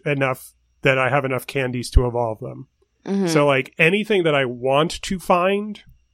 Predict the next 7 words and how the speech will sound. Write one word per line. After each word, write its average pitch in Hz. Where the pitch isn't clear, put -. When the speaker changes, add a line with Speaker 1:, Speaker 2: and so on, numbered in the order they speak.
Speaker 1:
there's 143
maybe, 156
like, 131
two 160
per 143
week 123
Speaker 2:
Mm-hmm. 185